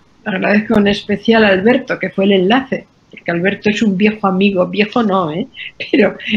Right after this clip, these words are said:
<laughs> antiguo amigo de muchos años, eh, que además es socio que colabora con De Familia y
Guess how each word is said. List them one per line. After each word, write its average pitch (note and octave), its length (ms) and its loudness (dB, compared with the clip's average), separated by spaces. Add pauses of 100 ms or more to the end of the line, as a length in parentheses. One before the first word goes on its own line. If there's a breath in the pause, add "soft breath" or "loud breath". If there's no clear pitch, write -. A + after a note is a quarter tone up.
(200)
<laughs> - 400 -6
antiguo F#3+ 720 2
amigo F#3+ 460 0
de F3 120 -8
muchos F#3+ 440 -8
años, F#3+ 580 -4 (640 loud breath)
eh, E3+ 520 -2 (1000)
que G3 100 -2
además F3+ 420 0
es G#3+ 160 0
socio A3 320 -2
que - 140 -8
colabora F3+ 580 0
con E3+ 260 -6
De E3 120 -4
Familia G#3 680 -2 (800 loud breath)
y G3 180 0